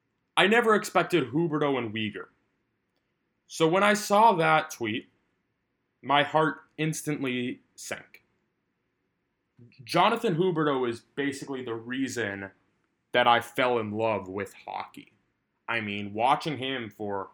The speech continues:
it's gotta be at least nearing ten years now,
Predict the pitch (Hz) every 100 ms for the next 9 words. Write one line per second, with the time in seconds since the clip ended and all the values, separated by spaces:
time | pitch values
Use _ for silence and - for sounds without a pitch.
0 | _ _ - 92 101 101 92 107 107 -
1 | _ _ _ _ 98 - 101 120 117 107
2 | - 123 113 107 127 123 101 92 90 90